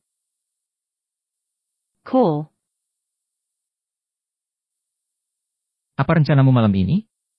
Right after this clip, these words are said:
Speaker 1: What are your plans this evening? What are your plans this evening?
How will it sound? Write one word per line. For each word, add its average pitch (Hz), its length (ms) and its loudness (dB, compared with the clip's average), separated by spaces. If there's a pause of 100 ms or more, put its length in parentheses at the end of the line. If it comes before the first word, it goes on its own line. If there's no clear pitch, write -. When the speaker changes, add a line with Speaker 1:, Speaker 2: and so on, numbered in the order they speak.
(920)
Speaker 1:
What 277 140 2
are 320 140 2
your 220 120 -2
plans 214 340 -2
this 180 200 -6
evening? 160 420 -4 (2250)
What 262 180 0
are 320 100 0
your 233 160 -2
plans 214 320 -2
this 180 240 -6
evening? 160 400 -4